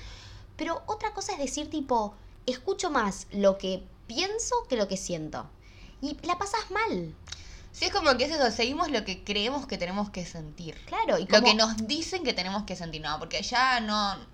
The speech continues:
Speaker 2: más, la hacemos no hay canoa más. Y, bueno, pero por ahí a vos te gusta.
Speaker 1: Claro, y
Speaker 2: Y por
Speaker 1: aparte,
Speaker 2: ahí
Speaker 1: o por
Speaker 2: es
Speaker 1: ahí probaste otra cosa y no te salió, y te das cuenta que no te sirve, y que vas a, tipo,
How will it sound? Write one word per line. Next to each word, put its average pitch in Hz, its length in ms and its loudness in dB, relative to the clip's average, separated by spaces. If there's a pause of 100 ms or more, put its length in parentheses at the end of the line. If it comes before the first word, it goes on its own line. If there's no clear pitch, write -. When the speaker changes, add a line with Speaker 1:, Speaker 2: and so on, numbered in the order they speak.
(100)
Speaker 2:
más, 226 420 -2
la 202 100 2
hacemos 262 260 -2
no 196 140 0
hay 208 100 0
canoa 196 380 -6
más. - 400 -14 (120)
Y, 233 480 -4 (280)
bueno, 294 260 4
pero 254 640 4
por - 120 -6
ahí 640 180 -2
a 359 40 0
vos 359 120 -4
te 415 100 -4
gusta. 208 640 -4
Speaker 1:
Claro, 381 500 6
y 196 40 4
Speaker 2:
Y - 20 -2
por 226 60 6 (180)
Speaker 1:
aparte, 277 120 8
Speaker 2:
ahí 320 140 4
Speaker 1:
o 381 120 8
por 427 100 4
Speaker 2:
es 539 60 8 (140)
Speaker 1:
ahí - 100 -12 (140)
probaste 269 580 4
otra 180 240 0
cosa 185 520 2 (140)
y 320 80 -4
no 415 140 4
te 415 100 0
salió, 254 300 4
y 214 60 -2
te 269 80 6
das 302 100 2
cuenta 311 220 2
que 277 60 4
no 254 120 2
te 247 100 4
sirve, 185 300 4
y 196 60 2
que 254 140 2
vas 254 200 6
a, 262 100 8
tipo, 175 340 -2